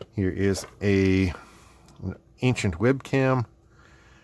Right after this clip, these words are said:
So let's see if we can detect any of these things. Oh, so you can see a little bit of reflection off the glass of that lens. Okay. And how about the, uh, this guy?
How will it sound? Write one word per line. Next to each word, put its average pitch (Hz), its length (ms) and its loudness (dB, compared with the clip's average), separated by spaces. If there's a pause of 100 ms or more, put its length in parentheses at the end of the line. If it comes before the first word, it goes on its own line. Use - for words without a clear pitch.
(100)
So - 140 -4
let's 123 220 0
see 123 220 0
if 107 100 -2
we 113 120 2
can 101 160 -2
detect 98 460 -2
any 87 200 -2
of 82 100 -4
these 82 240 -6
things. 80 380 -8 (3750)
Oh, 202 180 0
so - 180 -4
you 151 60 0
can 139 80 0
see - 160 0
a 123 80 4
little 156 260 2
bit 170 120 2
of 160 60 2
reflection 135 560 0
off 107 160 0
the 95 80 -10
glass 101 440 0
of 95 60 -2
that 87 200 -2
lens. 98 460 -2
Okay. 131 420 0 (1300)
And 101 420 -2
how 107 100 -2
about 104 240 -4
the, 104 180 -2
uh, 92 120 -6
this 107 240 -6
guy? 87 300 -8